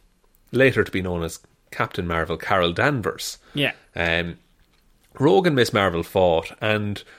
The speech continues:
Speaker 1: through prolonged contact, during which Miss Marvel fought valiantly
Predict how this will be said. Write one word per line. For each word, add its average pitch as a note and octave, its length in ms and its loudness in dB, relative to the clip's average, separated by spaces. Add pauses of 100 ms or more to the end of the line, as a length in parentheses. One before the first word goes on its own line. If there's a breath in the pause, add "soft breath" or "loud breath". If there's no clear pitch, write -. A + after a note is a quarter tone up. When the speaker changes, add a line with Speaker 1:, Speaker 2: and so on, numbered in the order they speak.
(100)
Speaker 1:
through A2+ 300 0
prolonged C#3 600 2
contact, F#2+ 840 -4 (400 soft breath)
during C3+ 380 6
which A2+ 400 2
Miss C3 280 2
Marvel G#2 380 2
fought G2 380 2
valiantly F#2 840 0